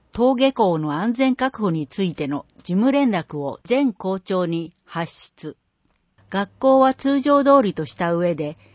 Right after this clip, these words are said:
市職員、教育委員会や警察による登校時の安全確保、ピーティーエ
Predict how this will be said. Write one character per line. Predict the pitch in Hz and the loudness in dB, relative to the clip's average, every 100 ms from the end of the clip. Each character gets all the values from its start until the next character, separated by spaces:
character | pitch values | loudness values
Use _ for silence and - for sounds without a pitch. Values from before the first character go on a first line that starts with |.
| _ - | _ -16
市 | - 277 | -4 -2
職 | 262 240 - 285 | 0 0 2 0
員、 | 233 156 - - _ - | 0 -2 -8 -18 _ -4
教 | 254 269 | 2 2
育 | 277 269 | 2 2
委 | 277 | 4
員 | 277 | 4
会 | 262 180 160 | 2 -2 -2
や | 151 | -6
警 | 147 208 240 | -4 -4 -2
察 | 240 233 214 | -4 -6 -4
に | 208 | -2
よ | 202 185 | -2 -2
る | 190 - - | -4 -2 4
登 | 277 277 | 4 4
校 | 285 285 | 2 2
時 | 170 160 | 0 -4
の | 151 143 | -6 -4
安 | 185 226 240 | -2 0 0
全 | 233 220 | 0 -2
確 | 220 208 | -4 -8
保、 | - 147 - _ _ _ _ - | -10 -10 -10 _ _ _ _ -2
ピ | 269 269 | 0 0
ー | |
テ | - | 0
ィ | 269 262 262 | 0 2 2
ー | |
エ | 269 | 2